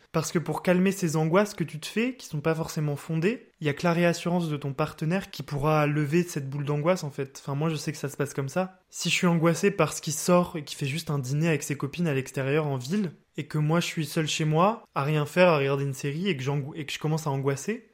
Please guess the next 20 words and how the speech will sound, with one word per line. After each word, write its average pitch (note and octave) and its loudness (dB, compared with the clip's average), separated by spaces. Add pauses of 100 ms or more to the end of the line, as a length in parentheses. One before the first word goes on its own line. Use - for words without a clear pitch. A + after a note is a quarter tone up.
(220)
et D#3 0
ben, E3+ 4
juste E3+ 0
de, D#3 2
de D3+ -4
recevoir D#3+ 0
un D3 0
petit « D3 -4
je D3+ 2
t'aime » E3 0 (100)
random, D3+ 0
alors C3 -2
qu'on C#3+ -2
n'a C#3+ 0
pas C3+ 0
parlé C#3 0
depuis - -10
une C#3+ -4
heure, F3 -4 (260)
bah, C#3+ 2